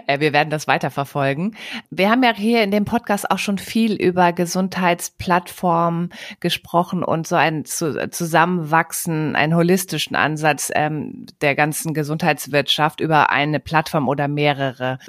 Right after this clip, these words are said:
Denkst du, dass es irgendwann eine große deutsche oder europäische Gesundheitsplattform geben wird und muss die in öffentlicher Hand sein oder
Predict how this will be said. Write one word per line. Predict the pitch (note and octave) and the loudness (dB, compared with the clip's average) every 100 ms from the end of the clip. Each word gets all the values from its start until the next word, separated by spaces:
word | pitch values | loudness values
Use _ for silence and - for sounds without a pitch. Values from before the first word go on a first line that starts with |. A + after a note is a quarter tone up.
| - - | -6 0
Denkst | E3 G#3+ - | 0 0 -2
du, | B3 | 0
dass | A#3+ | 0
es | A3 - | 0 0
irgendwann | G3+ G#3+ G#3 G3 | 0 0 -2 0
eine | F#3 F#3 F#3 _ _ - | 2 2 0 _ _ -16
große | - F3+ G#3+ G3 | -2 2 2 0
deutsche | - D#3+ G3+ - - | 0 2 2 2 -2
oder | - F3+ | 0 2
europäische | - F3+ E3+ F#3+ G3 G3+ | 0 0 -2 0 2 0
Gesundheitsplattform | F3 E3+ F#3 G3 F3+ - - F3+ F3 F3+ D#3+ D#3 | -2 -2 -2 0 -2 -4 -4 -2 0 0 0 0
geben | D3+ F#3 A3 | 0 0 0
wird | G#3 A3 A#3 - | 2 2 0 0
und | F3+ F3+ - - - - | 0 0 -4 -20 -20 -4
muss | F3+ F#3 F#3 | 2 2 2
die | F#3+ D3 | 4 4
in | D#3 | 6
öffentlicher | D3 E3+ G3+ G#3 A3 A3+ G#3+ G#3 | 2 2 -2 0 2 4 4 4
Hand | G#3+ A#3 A#3+ | 2 2 0
sein | - A3+ A3 A3 | -2 0 2 0
oder | - G3+ G3 F#3 F3+ | -2 0 2 2 2